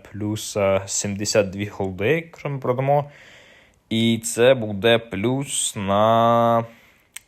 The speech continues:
дванадцять голди, мені здається. Далі ми перейдемо до Юмпа. Юмп в нас теж по запросу слетів один без наклейок. Без наклейок ми виставляємо, там буде чуть-чуть мінуса,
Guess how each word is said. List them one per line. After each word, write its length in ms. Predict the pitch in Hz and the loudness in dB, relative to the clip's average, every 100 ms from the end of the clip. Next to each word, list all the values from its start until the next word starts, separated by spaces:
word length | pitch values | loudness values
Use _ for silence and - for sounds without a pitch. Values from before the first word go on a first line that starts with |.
| _ _ | _ _
дванадцять 540 | - 101 101 120 131 | -6 -2 2 0 0
голди, 240 | 135 139 151 | -6 -2 -4
мені 160 | 160 | -4
здається. 400 | 147 127 98 - 98 _ _ _ _ _ _ _ _ _ _ | -4 -2 -4 -8 -16 _ _ _ _ _ _ _ _ _ _
Далі 400 | 104 110 101 87 | 0 2 2 0
ми 180 | 95 117 | -6 -6
перейдемо 520 | 117 123 117 117 113 | -6 -6 -2 -2 -2
до 160 | 104 110 | -2 -2
Юмпа. 580 | 104 110 110 107 71 - _ | -2 -6 0 0 0 -4 _
Юмп 460 | 104 110 151 151 - - | -8 -4 -2 -4 -8 -8
в 40 | |
нас 580 | 92 104 120 123 - - - _ _ | -2 2 2 0 -6 -12 -20 _ _
теж 260 | 113 110 | 0 0
по 180 | 110 110 | -2 -4
запросу 440 | 107 101 104 101 101 | -4 -2 -4 -4 -8
слетів 500 | 95 98 107 98 92 | -8 -8 -8 -6 -4
один 320 | 104 98 92 | -2 -2 0
без 180 | 101 104 | 0 0
наклейок. 580 | 98 110 120 139 135 - _ - - - _ - | -2 4 4 4 -2 -12 _ -20 -20 -20 _ 2
Без 180 | 135 | 2
наклейок 400 | 139 139 147 143 | 2 2 4 4
ми 140 | 135 123 | 2 0
виставляємо, 600 | 120 127 120 123 120 113 | 0 0 6 6 6 0
там 200 | 107 101 | -2 -2
буде 280 | 107 104 104 _ | -4 -4 -8 _
чуть-чуть 400 | - 123 151 143 | -12 -6 -6 -4
мінуса, 640 | 175 196 180 - 165 156 | -2 -2 -2 0 6 6